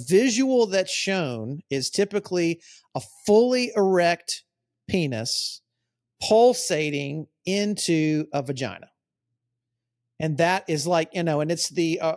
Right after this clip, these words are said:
uh, you know, I don't wanna get triggering for anybody, but that's, that's typically what is shown. And so you're talking about the power of humanity.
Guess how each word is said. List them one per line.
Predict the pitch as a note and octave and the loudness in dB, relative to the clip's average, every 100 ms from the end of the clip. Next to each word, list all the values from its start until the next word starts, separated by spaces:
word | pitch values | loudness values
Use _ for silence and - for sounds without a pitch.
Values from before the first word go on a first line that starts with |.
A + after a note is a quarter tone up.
| - | -4
uh, | D3+ - - _ _ _ _ - - | -8 -8 -18 _ _ _ _ -20 -14
you | D#3 | -12
know, | B2+ | -8
I | C3 | -4
don't | E3 | -2
wanna | F3 | -2
get | D#3 E3 D#3+ _ _ _ - | -2 -2 -2 _ _ _ -10
triggering | - B3+ G3 D3+ C#3 | 0 0 2 -2 -2
for | D3+ | -4
anybody, | C3+ C3 B2 C3+ | -4 -2 -2 -2
but | C#3 D#3 | -4 -2
that's, | F#3+ A3+ - - | 0 0 -4 -8
that's | C#3+ F3 A#3 - | -6 -4 -4 0
typically | A3+ G#3 G#3+ G3 F#3+ F3+ - - _ | 0 0 -4 0 0 -2 -14 -20 _
what | E3 F3+ | 0 2
is | D#3+ | 2
shown. | - C#4 D4+ F3+ D#3+ D#3+ - | 0 0 2 0 -2 -6 -6
And | E3+ E3+ | -4 0
so | F#3 | 0
you're | F3+ | 0
talking | F3+ A#3+ C#4 C4+ G#3+ | -2 -2 -4 -2 -2
about | F3+ D#3+ D3 | -2 -4 -8
the | C3 | -10
power | - F#3+ A#3 F#3+ D3 | -4 -2 2 2 2
of | C#3+ C3+ | -2 -6
humanity. | - C#3+ D3 F#3+ E3 - - | -6 -4 0 0 -2 -10 -20